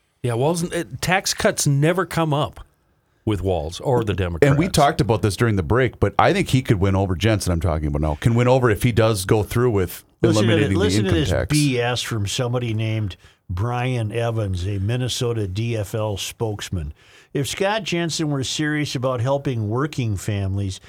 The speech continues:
Speaker 3: he would prioritize getting them checks,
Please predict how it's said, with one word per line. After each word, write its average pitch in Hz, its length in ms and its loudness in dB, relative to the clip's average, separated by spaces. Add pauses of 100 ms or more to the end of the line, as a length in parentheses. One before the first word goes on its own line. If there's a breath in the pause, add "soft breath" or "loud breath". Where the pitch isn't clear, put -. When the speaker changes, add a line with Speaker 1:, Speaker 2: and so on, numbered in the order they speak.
(140 soft breath)
Speaker 3:
he 170 140 -2
would 175 200 -2
prioritize 143 840 0
getting 139 360 -2
them 117 180 -4
checks, - 560 -4